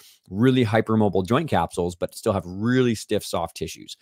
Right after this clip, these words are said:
And what this creates is a situation where maybe if we use some of the, the more old school two minute plus holds on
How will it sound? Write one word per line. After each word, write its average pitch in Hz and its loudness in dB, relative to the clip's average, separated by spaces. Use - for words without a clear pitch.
And 98 -2
what 107 2
this 104 -2
creates 107 -4
is - -6
a 95 -6
situation 101 -2
where 95 -2
maybe 92 -2
if 107 -2
we 104 -2
use 101 -4
some 95 -4
of 82 -6
the, 90 -2
the 92 -8
more 92 -4
old 101 0
school 90 -2
two 131 2
minute 113 -2
plus 92 -4
holds 120 2
on 82 -4